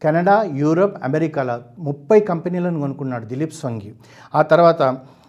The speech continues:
A to Z బ్రాండ్స్ అమ్మేది కంపెనీ ఏది ప్రపంచంలో అంటే, రాన్బాక్సీ అనేది ఉంటుంది. అన్నిటికీ వాళ్ళు, అన్ని రోగాలకు వాళ్ళ దగ్గర ఉండేది. రాన్బాక్సీ అంటే ఎంత ఫేమస్సో మనందరికీ తెలుసు. రెండు, రెండు వేల పదిహేనులో ఆ కంపెనీని కూడా టేక్ ఓవర్ చేసుకున్నాడు.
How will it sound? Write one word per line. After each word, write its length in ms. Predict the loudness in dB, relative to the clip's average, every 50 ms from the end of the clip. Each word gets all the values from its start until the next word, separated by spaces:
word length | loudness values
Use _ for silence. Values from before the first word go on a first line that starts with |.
| _ _ _ -8 0 4
A 120 | 6 6
to 180 | 6 6 6 2
Z 160 | 4 4 4
బ్రాండ్స్ 420 | 4 4 2 0 0 0 -2 -4 -4
అమ్మేది 720 | -4 -4 -4 -4 -4 -4 -4 -4 -4 -6 -10 -14 -18 -12 -8
కంపెనీ 360 | -6 -6 -4 -4 -4 -2 -2
ఏది 220 | -2 -2 -2 -2 -4
ప్రపంచంలో 580 | -6 -6 -6 -6 -6 -8 -8 -8 -8 -8 -8
అంటే, 200 | -8 -8 -8 -8
రాన్బాక్సీ 580 | -8 -6 -4 -4 -4 -2 -2 -4 -4 -6 -10 -12
అనేది 300 | -10 -10 -12 -14 -14 -16
ఉంటుంది. 220 | -16 -16 -18 -20 -16 -12
అన్నిటికీ 680 | -8 -8 -6 -4 -4 -2 0 0 0 -2 -2 -4 0 2
వాళ్ళు, 380 | 4 4 4 2 0 -4 -6 -8 -14 -20 -20 _ _ _ _ -6
అన్ని 200 | -4 0 0 2
రోగాలకు 500 | 2 4 4 4 4 4 4 4 4 2
వాళ్ళ 140 | 2 2 2
దగ్గర 280 | 0 -2 -2 -2 -4
ఉండేది. 300 | -4 -6 -8 -10 -12 -10
రాన్బాక్సీ 540 | -6 -6 -4 -4 -4 -4 -6 -6 -6 -8 -12
అంటే 160 | -10 -8 -8
ఎంత 280 | -8 -8 -8 -8 -8 -8
ఫేమస్సో 400 | -6 -6 -6 -6 -8 -8 -10 -10
మనందరికీ 480 | -10 -8 -8 -6 -2 -2 -2 -2 -2 -6
తెలుసు. 280 | -8 -8 -10 -12 -20 -20 _ _ _ _ _ _ _ _ _ _ -10
రెండు, 220 | -6 -6 -4 -4 -4
రెండు 280 | -6 -4 -2 2 4
వేల 220 | 6 6 6 6 6
పదిహేనులో 580 | 2 2 0 0 -2 -2 -2 -2 -6 -6 -6 -4
ఆ 140 | -2 -2 -2
కంపెనీని 500 | -2 -2 -4 -4 -4 -4 -4 -4 -2 -2
కూడా 180 | -2 -2 -2
టేక్ 300 | -2 -2 -2 -4 -4 -2
ఓవర్ 160 | -4 -4 -4 -4
చేసుకున్నాడు. 520 | -6 -10 -10 -10 -12 -12 -10 -12 -12